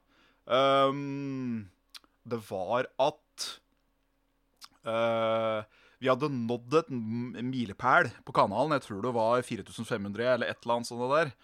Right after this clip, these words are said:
Og da skulle vi lage en sånn der, eh, holy shit, eh, hype, vær så god. «Tusen takk for subs», du vet, den der, der. Eh,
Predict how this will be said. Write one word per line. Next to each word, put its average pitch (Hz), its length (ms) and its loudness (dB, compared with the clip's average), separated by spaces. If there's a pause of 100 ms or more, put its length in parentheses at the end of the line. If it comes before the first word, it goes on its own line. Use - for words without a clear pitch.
(360)
Og 107 80 -14
da 110 120 4 (160)
skulle 123 200 -4
vi 123 80 0
lage 95 280 2
en 110 100 -6
sånn 104 180 -4
der, 87 160 -8
eh, 92 540 -6
holy 98 240 -8
shit, - 220 -8 (120)
eh, 85 760 -6
hype, 90 360 -8
vær 90 160 -6
så 101 140 -10
god. 87 180 -12
«Tusen 156 380 4
takk 139 200 10
for 123 120 -4
subs», 98 340 -2
du 143 80 2
vet, - 220 8
den 117 240 0
der, 98 180 -2
der. 78 300 -4 (760)
Eh, 117 460 2